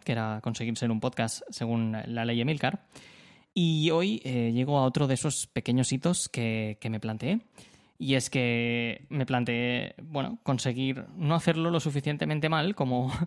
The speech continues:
<laughs> para conseguir a, a publicar diez episodios y que hubiera gente escuchándome.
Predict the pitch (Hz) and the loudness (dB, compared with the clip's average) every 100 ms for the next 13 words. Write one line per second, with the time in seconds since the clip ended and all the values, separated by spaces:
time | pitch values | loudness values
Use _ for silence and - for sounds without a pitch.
0 | - - 139 - 135 131 127 127 131 131 | -4 -18 -8 0 2 2 0 0 0 0
1 | 123 123 120 117 120 - 127 117 113 110 | 2 2 2 2 -2 -2 -2 0 -2 -2
2 | - 123 123 123 127 123 123 123 139 151 | -2 -2 0 0 0 -2 -2 -2 -2 -2
3 | 208 147 113 117 117 120 - - - 135 | -4 -2 0 2 0 -2 -8 -18 -4 -2
4 | 123 - 120 120 113 107 | 0 -4 -4 -4 -4 -6